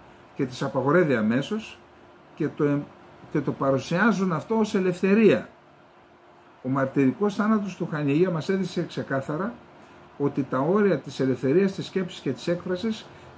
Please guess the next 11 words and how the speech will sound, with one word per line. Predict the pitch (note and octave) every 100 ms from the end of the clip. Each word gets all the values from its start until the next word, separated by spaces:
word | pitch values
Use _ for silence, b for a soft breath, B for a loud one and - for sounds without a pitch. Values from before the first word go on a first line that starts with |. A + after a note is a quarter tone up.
| -
καθορίζονται | C#3 - C#3 F#3 G3 A3 G#3+ A3+ -
από | D#3 D#3+
τα | C#3+
καπρίτσια | - C3 - G3 G3 F#3
του | F3+
Ισραήλ | D3+ C3 C#3 F3 A3 G3
που | E3 -
κάνει | F#3 G3
στις | - E3
δυτικές | D#3 D3 C#3 F#3
χώρες. | - E3 G#2 F#2